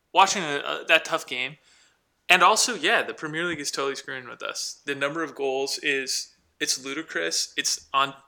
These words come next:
it's out of pace for any season. Um, you had some, s-, some sharp intuition. I think you were just noticing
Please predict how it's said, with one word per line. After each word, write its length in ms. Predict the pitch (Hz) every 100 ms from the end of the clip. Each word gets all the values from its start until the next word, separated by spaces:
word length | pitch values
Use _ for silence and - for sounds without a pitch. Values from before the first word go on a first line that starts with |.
| -
it's 400 | 147 - - _ _ -
out 220 | 156 180
of 120 | 180
pace 540 | - 147 147 - - -
for 140 | 143
any 240 | 127 139 151
season. 480 | - 120 113 139 _ - - - _ _ _ _ -
Um, 380 | 131 120 113 - -
you 160 | 175
had 260 | 240 254 -
some, 460 | - 156 120 117 _ _
s-, 300 | - - - -
some 300 | - 135 123
sharp 420 | - 143 156 156
intuition. 600 | 147 131 123 127 - 117
I 60 | 113
think 220 | 127 -
you 80 | 143
were 80 | 131
just 240 | 127 -
noticing 560 | 135 135 147 - 117